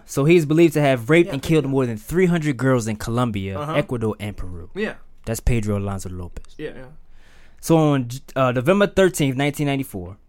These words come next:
Speaker 1: Daniel was stabbed to death in prison by Giovanni Noguera,
Speaker 2: Okay.
Speaker 1: who turned out to be the nephew of one of his victims.
Speaker 2: Ooh.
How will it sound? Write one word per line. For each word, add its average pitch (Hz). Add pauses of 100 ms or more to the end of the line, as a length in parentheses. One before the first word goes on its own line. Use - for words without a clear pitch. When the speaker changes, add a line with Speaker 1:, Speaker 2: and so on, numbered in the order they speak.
(140)
Speaker 1:
Daniel 156
was 143
stabbed 139
to 110
death 92 (160)
in 101
prison 110 (680)
by 101 (120)
Giovanni 147 (440)
Noguera, 113 (880)
Speaker 2:
Okay. 120 (800)
Speaker 1:
who 123
turned 165
out 156
to 135
be 123 (340)
the 98
nephew 110
of 95
one 98
of 92
his 95
victims. - (120)
Speaker 2:
Ooh. 92